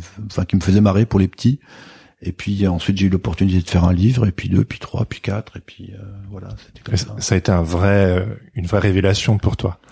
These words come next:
Speaker 1: Bah, je me suis
Speaker 2: À trente-deux
Speaker 1: révélé,
Speaker 2: ans,
Speaker 1: je,
Speaker 2: tu t'es
Speaker 1: je,
Speaker 2: dit, c'est ça que je veux faire.
Speaker 1: Euh, ah oui, alors moi, le, mon premier livre, euh, c'était, oui, c'est quand j'ai eu mon premier livre, j'ai compris que c'était ça que je devais faire.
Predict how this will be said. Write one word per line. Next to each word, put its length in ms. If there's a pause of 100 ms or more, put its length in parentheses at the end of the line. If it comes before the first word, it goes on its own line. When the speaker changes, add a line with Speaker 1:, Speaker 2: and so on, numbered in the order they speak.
(140)
Speaker 1:
Bah, 100
je 80
me 60
suis 80
Speaker 2:
À 20
trente-deux 360
Speaker 1:
révélé, 180
Speaker 2:
ans, 80
Speaker 1:
je, 100
Speaker 2:
tu 60
t'es 100
Speaker 1:
je, 60
Speaker 2:
dit, 320
c'est 140
ça 140
que 120
je 100
veux 60
faire. 320 (240)
Speaker 1:
Euh, 400
ah 80
oui, 180
alors 240
moi, 200
le, 460
mon 140
premier 300
livre, 400
euh, 240
c'était, 340
oui, 220
c'est 300
quand 120
j'ai 140
eu 20
mon 100
premier 280
livre, 100
j'ai 140
compris 260
que 80
c'était 160
ça 120
que 40
je 80
devais 160
faire. 280